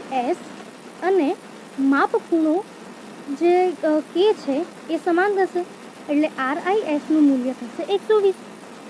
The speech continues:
અને આપણને ખબર છે કે જે રૈખિક જોડના ખૂણાઓ છે તેનું, અ, અ, ખૂણાઓના માપનો સરવાળો એકસો એંસી થાય, એટલે ખૂણો આર આઈ એસ વત્તા ખૂણો એમ બરાબર એકસો એંસી. ખૂણો આર આઈ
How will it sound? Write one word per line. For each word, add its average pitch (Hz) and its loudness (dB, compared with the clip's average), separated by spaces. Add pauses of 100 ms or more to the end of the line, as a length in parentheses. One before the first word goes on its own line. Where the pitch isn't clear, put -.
(200)
અને 294 2
આપણને 285 0
ખબર 294 -2
છે 285 -2
કે 311 -2
જે 294 2
રૈખિક 285 -2
જોડના 320 2
ખૂણાઓ 254 -2
છે 269 -6 (240)
તેનું, 392 -2
અ, 285 -6
અ, 285 0
ખૂણાઓના 277 0
માપનો 262 -4
સરવાળો 240 -6
એકસો 247 -8
એંસી 320 -2
થાય, 339 0 (540)
એટલે 370 0
ખૂણો 277 2 (120)
આર 269 2 (400)
આઈ 269 0 (220)
એસ 330 0 (440)
વત્તા 339 2
ખૂણો 370 2 (120)
એમ 277 0 (100)
બરાબર 254 -2
એકસો 320 -2
એંસી. 339 -2 (720)
ખૂણો 262 -2
આર 262 -2 (880)
આઈ 269 0